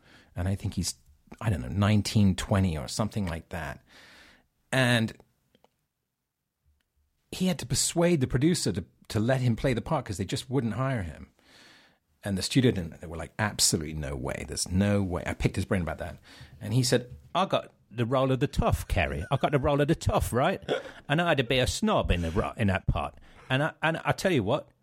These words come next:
I had to fight to get it." And he did. He fought to get the, to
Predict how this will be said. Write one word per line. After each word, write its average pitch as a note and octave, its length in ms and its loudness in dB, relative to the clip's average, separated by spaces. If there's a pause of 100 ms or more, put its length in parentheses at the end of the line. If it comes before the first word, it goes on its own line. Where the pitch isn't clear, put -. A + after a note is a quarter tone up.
(160)
I B2+ 60 2
had F#2+ 60 -2
to - 60 -6
fight - 360 -2
to F#2+ 80 -6
get G#2+ 200 0
it." - 180 -8 (380)
And G#2 140 -2
he A2+ 100 2
did. D3 380 -2
He G#2 140 -8
fought D#3+ 580 2 (220)
to G#2+ 100 -2
get A2+ 460 0
the, G#2+ 100 -4 (200)
to G2 100 -10